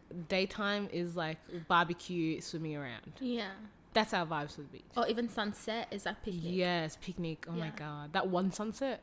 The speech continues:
Speaker 1: I can never get over that.
Speaker 2: Yeah.
Speaker 1: Oh my
Speaker 2: The one that me,
Speaker 1: God.
Speaker 2: you and Yaz did?
Speaker 1: Yes.
Speaker 2: Yeah, that was good.
Speaker 1: Good freaking night. Even the one after that where all the girls were there.
Speaker 2: Oh, yeah.
Speaker 1: That one was, like, genuinely, I was even shocked at what I was seeing. I said, "Sh-,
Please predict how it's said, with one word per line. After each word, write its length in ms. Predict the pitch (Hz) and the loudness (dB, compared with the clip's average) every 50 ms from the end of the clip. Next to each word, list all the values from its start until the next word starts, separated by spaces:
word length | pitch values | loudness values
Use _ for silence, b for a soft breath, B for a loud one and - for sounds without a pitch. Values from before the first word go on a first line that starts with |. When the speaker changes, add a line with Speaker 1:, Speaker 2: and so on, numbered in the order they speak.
| - - | -6 -6
Speaker 1:
I 60 | 160 | -6
can 180 | - - 165 | -4 -4 -4
never 160 | 160 156 147 151 | -4 -4 -4 -6
get 220 | 151 - - - - | -8 -10 -10 -10 -10
over 100 | 139 - | -10 -8
that. 100 | - 208 | -6 -6
Speaker 2:
Yeah. 400 | 214 208 196 208 196 190 185 180 | -6 -4 -4 -4 -4 -2 2 6
Speaker 1:
Oh 220 | 208 233 240 233 226 | 8 10 10 10 10
my 160 | 220 196 185 | 8 8 8
Speaker 2:
The 60 | 226 | 8
one 100 | 233 240 | 8 8
that 60 | 240 226 | 10 10
me, 40 | 190 | 10
Speaker 1:
God. 160 | 180 170 170 | 10 10 8
Speaker 2:
you 80 | 170 214 | 6 4
and 100 | 208 196 | 4 4
Yaz 200 | 190 190 233 233 | 4 4 4 2
did? 100 | - 370 | 0 0
Speaker 1:
Yes. 600 | - 196 208 240 247 254 240 233 - - 190 185 185 | 2 6 10 12 12 12 12 10 8 4 2 2 0
Speaker 2:
Yeah, 60 | - | 0
that 160 | - - - | -2 -4 -4
was 120 | - - - | -6 -8 -8
good. 120 | - - | -2 2
Speaker 1:
Good 260 | 240 269 254 254 - | 4 4 4 2 0
freaking 160 | - - 247 | 0 2 4
night. 160 | 233 226 220 - | 6 6 6 8
Even 160 | 294 320 330 | 8 8 8
the 80 | 302 285 | 10 10
one 180 | 262 247 247 | 10 10 10
after 220 | 208 214 220 - 226 | 8 8 8 6 4
that 60 | 196 | 2
where 160 | 190 185 190 190 | 4 4 4 4
all 140 | - 180 | 2 2
the 100 | 185 190 | 2 2
girls 300 | 180 170 180 185 180 - | 0 2 2 0 0 0
were 80 | 190 185 | -2 -2
there. 180 | 190 226 311 349 - | 0 0 0 -2 -4
Speaker 2:
Oh, 220 | - 208 202 185 175 170 175 170 | -6 -6 -6 -6 -6 -8 -8 -10
yeah. 80 | 165 165 - | -10 -4 4
Speaker 1:
That 160 | - 202 214 240 | 8 8 10 10
one 160 | 262 294 277 | 10 8 8
was, 220 | 254 240 - - | 8 8 8 6
like, 180 | 214 196 175 - | 4 4 4 2
genuinely, 380 | - 208 214 220 214 208 196 185 | 2 2 4 4 4 4 4 4
I 120 | - 170 | 4 2
was 180 | 175 175 165 220 | 2 2 0 0
even 160 | 214 214 208 | 0 0 0
shocked 380 | 175 - - - - - - 214 | 2 0 0 0 0 0 0 0
at 80 | 160 - | 0 0
what 80 | 165 160 | 0 0
I 60 | 151 | 0
was 100 | 139 - | -2 -4
seeing. 240 | - 160 151 151 151 | -6 -6 -6 -6 -6
I 40 | |
said, 180 | 156 - 185 165 156 165 165 - - 180 | -6 -6 -6 -8 -8 -10 -14 -12 -12 -10
"Sh-, 320 | - - - - - - | -8 -8 -6 -6 -6 -8